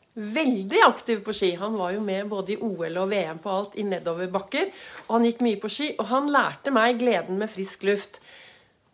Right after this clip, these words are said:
Men jeg må jo ikke gå på ski for å få denne gleden. Jeg tenker at livet er til for å lage gode opplevelser.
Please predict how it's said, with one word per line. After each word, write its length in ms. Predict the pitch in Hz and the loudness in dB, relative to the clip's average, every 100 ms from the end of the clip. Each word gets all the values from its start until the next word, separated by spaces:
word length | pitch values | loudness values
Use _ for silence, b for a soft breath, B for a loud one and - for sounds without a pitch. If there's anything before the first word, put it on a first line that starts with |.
| _ - | _ -2
Men 100 | 220 | 2
jeg 120 | 240 | 4
må 320 | 233 208 214 | 4 2 4
jo 80 | 247 | 2
ikke 380 | 240 - 233 202 | 2 -6 -6 -4
gå 140 | 185 | -4
på 160 | 185 208 | -6 -10
ski 240 | - 208 | -6 -6
for 160 | 220 202 | -6 -8
å 80 | 202 | -8
få 540 | - - 180 185 196 - | -10 -10 -4 -4 -4 -6
denne 320 | 185 165 156 | -8 -6 -6
gleden. 400 | 160 160 - 233 - B B B B | -4 -4 -4 -10 -14 B B B B
Jeg 400 | 208 233 285 330 | 2 4 4 2
tenker 480 | - 220 180 - 220 | -2 -2 -2 -2 0
at 160 | 220 220 | 0 -2
livet 340 | 190 185 240 | -2 0 2
er 120 | 262 | 2
til 340 | 262 220 240 226 | 2 2 2 0
for 240 | - 220 | 0 0
å 20 | |
lage 440 | 226 202 170 196 196 | 2 0 -2 -6 -6
gode 320 | 202 160 175 - - | -8 -6 -8 -8 -10
opplevelser. 640 | 190 160 156 160 233 | -6 -6 -6 -8 -6